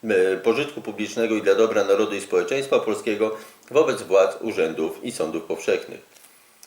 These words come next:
Zdaniem Krajowego Sądu Obywatelskiego to ogólnonarodowe referendum powinno sprowadzać się do jednoznacznego rozstrzygnięcia dwóch kwestii, które stanowią źródło niepokojów społecznych i zamieszek.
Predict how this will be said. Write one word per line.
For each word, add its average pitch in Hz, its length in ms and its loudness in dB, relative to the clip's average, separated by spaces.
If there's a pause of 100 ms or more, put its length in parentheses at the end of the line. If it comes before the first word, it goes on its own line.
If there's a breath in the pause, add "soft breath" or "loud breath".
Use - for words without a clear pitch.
(420 loud breath)
Zdaniem 147 260 4
Krajowego 135 460 4
Sądu 151 300 4
Obywatelskiego 120 840 4
to 120 220 6
ogólnonarodowe 143 840 4
referendum 123 600 2
powinno 143 320 -2
sprowadzać 123 560 4
się 120 180 0
do 113 80 2
jednoznacznego 123 880 2
rozstrzygnięcia 117 600 0
dwóch 110 240 -6
kwestii, 120 320 0
które 123 240 -2
stanowią 104 480 0
źródło 101 320 -4
niepokojów 92 520 -2
społecznych 80 540 -4
i 90 40 -14
zamieszek. - 440 -6